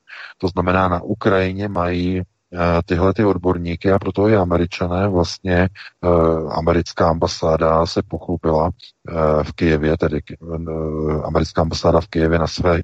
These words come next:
na svých web-, webových stránkách, že vlastně pomohla renovovat a vybudovat, eh, na Ukrajině dvě nové virové laboratoře.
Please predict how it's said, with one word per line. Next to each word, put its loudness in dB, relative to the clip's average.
na -4
svých -6
web-, -4
webových -2
stránkách, 0
že -2
vlastně -2
pomohla 2
renovovat 2
a 0
vybudovat, 0
eh, -2
na -4
Ukrajině -2
dvě -2
nové 0
virové 0
laboratoře. 0